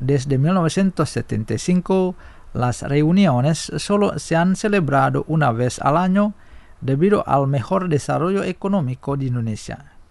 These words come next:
En marzo de mil novecientos noventa y dos, el gobierno de Indonesia anunció que los fondos de ayuda de igi serían rechazados si la organización todavía estuviera dirigida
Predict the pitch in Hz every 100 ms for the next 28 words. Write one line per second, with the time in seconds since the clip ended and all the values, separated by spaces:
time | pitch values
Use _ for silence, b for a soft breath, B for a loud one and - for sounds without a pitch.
0 | - - - - - - - - - 151
1 | 165 208 220 - 190 160 226 240 196 247
2 | 247 214 - 147 147 135 127 123 113 -
3 | - 147 151 143 151 185 247 233 180 151
4 | 135 131 156 139 - 117 - - 131 131
5 | 127 123 - 170 175 160 131 - 117 113
6 | 107 - 208 226 208 - 139 170 180 160
7 | 139 - 180 131 117 123 - b b b
8 | b - 135 170 196 160 - 113 104 151
9 | 160 180 180 175 - 127 117 110 - 180
10 | 196 185 175 175 160 165 160 165 156 220
11 | 208 185 180 175 175 b b b - 196
12 | 202 - 170 160 165 160 - 127 110 113
13 | - 131 135 135